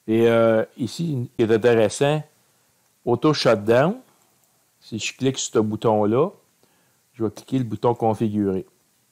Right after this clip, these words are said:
Fait qu'ici, euh, selon les conditions qu'on retrouve dans cette fenêtre-là, dans Shutdown Trigger,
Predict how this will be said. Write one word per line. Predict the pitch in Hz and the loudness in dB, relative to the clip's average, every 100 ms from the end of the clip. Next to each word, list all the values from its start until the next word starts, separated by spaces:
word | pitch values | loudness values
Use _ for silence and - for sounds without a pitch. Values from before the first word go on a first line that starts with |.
| _ _ _ _ _ _ _ _ _ _ _ _ _ | _ _ _ _ _ _ _ _ _ _ _ _ _
Fait | 113 107 | -6 -4
qu'ici, | 131 - - 185 202 180 | -2 -2 0 0 2 4
euh, | 131 127 123 120 117 113 101 | 6 6 6 6 6 4 0
selon | 92 - 135 160 | -6 0 4 4
les | 202 135 117 | 4 2 2
conditions | 135 120 110 - 151 170 | 2 0 -2 -2 -2 -2
qu'on | 131 113 | 0 2
retrouve | 110 104 147 139 | 2 0 -4 -2
dans | 107 | -4
cette | 110 104 | -6 -8
fenêtre-là, | 104 101 101 131 131 | -6 -6 -6 -6 -6
dans | 101 | -8
Shutdown | - 110 101 120 117 | -8 -8 -2 -4 -2
Trigger, | 104 95 104 156 | -6 -4 -2 -2